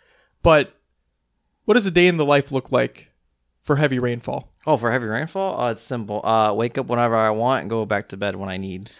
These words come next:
Speaker 1: Okay, what's a day in the life of David?
Speaker 2: <laughs> Okay.
Speaker 1: <laughs>
Speaker 2: So when it comes to, like, a work week, um, it, the time we come into the office is pretty, like, flex, except for on Tuesdays. Tuesdays we have our nine A M meeting,
Speaker 1: Okay.
Speaker 2: and we are all on point.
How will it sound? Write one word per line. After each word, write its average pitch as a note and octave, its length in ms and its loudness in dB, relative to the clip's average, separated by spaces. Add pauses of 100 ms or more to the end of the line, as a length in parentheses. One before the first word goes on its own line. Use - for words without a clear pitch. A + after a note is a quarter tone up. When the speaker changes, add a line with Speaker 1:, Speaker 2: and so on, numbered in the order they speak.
Speaker 1:
Okay, E3 260 6
what's F3 260 4
a E3+ 40 0
day F3+ 180 6
in D#3 80 6
the D3 60 0
life C#3+ 220 6
of B2 100 2 (100)
David? D3 760 6
Speaker 2:
<laughs> - 60 -10
Okay. D3 380 0
Speaker 1:
<laughs> F3+ 240 2 (640)
Speaker 2:
So D#3+ 400 4
when D#3 120 2
it D#3+ 60 2
comes F#3 280 2
to, E3 60 0
like, D3+ 120 4
a A#2+ 100 6
work B2 220 4
week, C#3+ 340 -2
um, G#2+ 580 0 (480)
it, C3+ 280 -2 (1300)
the D#3 100 2
time F#3+ 260 4
we G3 100 4
come F3+ 140 2
into D#3+ 120 4
the A#2+ 80 6
office A#2+ 360 2
is G#2+ 120 -8
pretty, A#2 340 -6 (120)
like, F#2 340 -8
flex, - 640 -6
except G#2+ 340 -4
for A#2+ 120 -2
on G#2 120 0
Tuesdays. A2 460 -4
Tuesdays A#2+ 320 -2
we A2 80 -4
have G#2+ 80 -2
our G#2+ 80 -2
nine G2+ 160 -2
A G2+ 120 -2
M G2 120 -4
meeting, G#2+ 360 -4 (280)
Speaker 1:
Okay. D3+ 140 -4
Speaker 2:
and A2+ 80 0
we A#2+ 160 0
are A2 120 0
all A#2 280 2
on A2 160 2
point. A2+ 420 -10